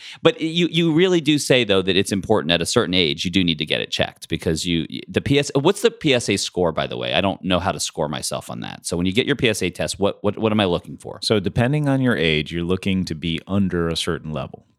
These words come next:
Speaker 2: Okay, so for guys who are less than sixty, that number is two point five nanograms per,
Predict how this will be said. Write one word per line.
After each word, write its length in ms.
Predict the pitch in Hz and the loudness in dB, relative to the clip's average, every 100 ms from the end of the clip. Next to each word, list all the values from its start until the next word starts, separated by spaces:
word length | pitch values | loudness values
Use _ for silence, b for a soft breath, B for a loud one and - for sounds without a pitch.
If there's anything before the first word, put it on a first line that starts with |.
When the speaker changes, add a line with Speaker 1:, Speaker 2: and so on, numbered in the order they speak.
| - | -10
Speaker 2:
Okay, 280 | 78 85 85 | 0 2 2
so 320 | - 90 85 | 2 2 2
for 200 | 80 98 | 0 -2
guys 380 | 82 95 110 120 | 2 4 4 2
who 100 | 110 | 0
are 80 | 95 | 0
less 200 | 90 92 | 0 -2
than 160 | 98 | -4
sixty, 360 | - 90 - 113 | -2 -4 -2 -2
that 180 | 98 80 | 0 0
number 260 | 85 80 | -2 -2
is 140 | 80 - | -4 -4
two 160 | - | -6
point 280 | 92 90 76 | -6 -4 -6
five 420 | - 80 78 82 78 | -2 0 0 0 -2
nanograms 680 | 78 80 78 78 80 - - | -4 -4 -4 -6 -6 -10 -8
per, 160 | 76 | -8